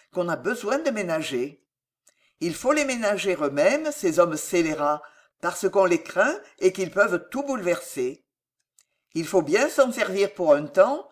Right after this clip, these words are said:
mais il faut aussi avoir en vue de les rendre peu à peu inutiles. Pour la vaine et intime confiance, gardez-vous bien de la leur donner jamais,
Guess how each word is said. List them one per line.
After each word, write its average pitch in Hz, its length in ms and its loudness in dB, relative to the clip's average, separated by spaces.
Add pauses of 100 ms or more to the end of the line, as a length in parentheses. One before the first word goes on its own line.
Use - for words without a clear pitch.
(340)
mais 247 220 2
il 262 140 -2
faut 208 240 -2
aussi 294 320 0
avoir 185 320 6
en 156 140 -2
vue 262 340 -4 (200)
de 170 100 6
les 196 120 6
rendre 254 400 0
peu 277 320 -2
à 220 60 2
peu 240 300 -4
inutiles. 151 760 -4 (1080)
Pour 311 160 -4
la 311 120 8
vaine 285 340 6
et 226 100 2
intime 247 440 -2
confiance, 185 840 -4 (500)
gardez-vous 226 520 0
bien 208 300 2
de 233 120 -4
la 160 140 4
leur 175 180 2
donner 175 400 -2
jamais, 143 600 -6